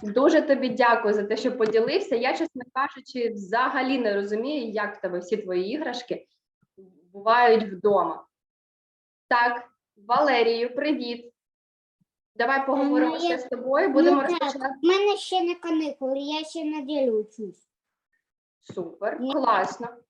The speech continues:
Speaker 1: Я дуже рада, що ви до нас доєдналися. Ну що ж, давайте розпочинати і прокидатися. Бачу всі ваші ручки, обов'язково поспілкуємося, але вже після руханки. Ну що ж, тоді підводимося.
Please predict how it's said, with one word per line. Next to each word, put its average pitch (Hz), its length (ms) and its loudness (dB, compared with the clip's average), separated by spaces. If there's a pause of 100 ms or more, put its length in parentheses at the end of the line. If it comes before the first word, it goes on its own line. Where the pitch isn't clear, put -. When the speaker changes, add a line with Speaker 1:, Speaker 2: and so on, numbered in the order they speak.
(180)
Speaker 1:
Я 247 120 2
дуже 302 380 4
рада, 240 260 2
що - 140 -2
ви 254 120 -2
до 247 100 -2
нас 233 220 0
доєдналися. 226 840 0
Ну 294 60 0
що 247 260 -2
ж, 226 100 -8
давайте 269 380 0
розпочинати 277 680 -4
і 277 40 -4
прокидатися. 285 800 -4
Бачу 294 380 0
всі 294 220 -4
ваші 254 280 -2
ручки, 269 360 -6
обов'язково 262 800 -2
поспілкуємося, 240 1040 -4 (380)
але 214 380 0
вже 262 200 -2
після 254 480 -2
руханки. 208 480 -2
Ну 247 120 -4
що 285 200 0
ж, - 100 -4
тоді 277 200 2
підводимося. 202 840 2